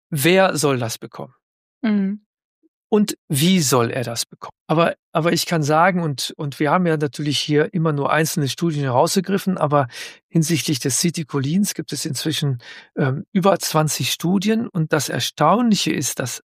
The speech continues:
Speaker 1: alle Studien, die es dazu gibt, und natürlich sind das keine riesengroßen Zahlen,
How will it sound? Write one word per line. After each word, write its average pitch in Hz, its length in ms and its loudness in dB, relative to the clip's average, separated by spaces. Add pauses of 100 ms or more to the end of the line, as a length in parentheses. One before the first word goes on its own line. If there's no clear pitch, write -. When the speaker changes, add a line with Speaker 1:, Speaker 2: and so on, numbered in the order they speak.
(260)
Speaker 1:
alle 202 300 2
Studien, 131 760 -4 (600)
die 151 80 2
es 131 140 -2
dazu 139 320 -2
gibt, 139 280 -8
und 147 140 -4
natürlich 185 360 0
sind 170 160 -2
das 135 180 0
keine 131 320 -2
riesengroßen 147 680 2
Zahlen, 120 460 -6